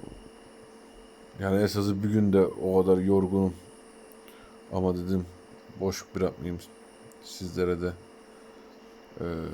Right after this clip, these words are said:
video çekeyim dedim. Size de hem ben de oynayayım, size de video çekeyim.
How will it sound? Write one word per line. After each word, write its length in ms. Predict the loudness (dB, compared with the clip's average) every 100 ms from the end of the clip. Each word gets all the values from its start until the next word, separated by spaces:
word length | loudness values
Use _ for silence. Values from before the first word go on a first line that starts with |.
| -10 -10 -12 -14 -14 -14 -14 -16 -18 -18 -16 -10
video 240 | -6 -4 -4
çekeyim 440 | -4 -10 -10 -10 -10
dedim. 200 | -10 -10
Size 280 | -8 -6 -4
de 100 | -4
hem 180 | -4 -6 -12 -20 -20 -20 -20 -20 -20 -20 -20 -20 -8
ben 280 | -4 -4 -2
de 40 |
oynayayım, 420 | -4 -4 -6 -8
size 380 | -8 -10 -6 -6
de 140 | -4
video 180 | -4 -6
çekeyim. 460 | -8 -12 -12 -10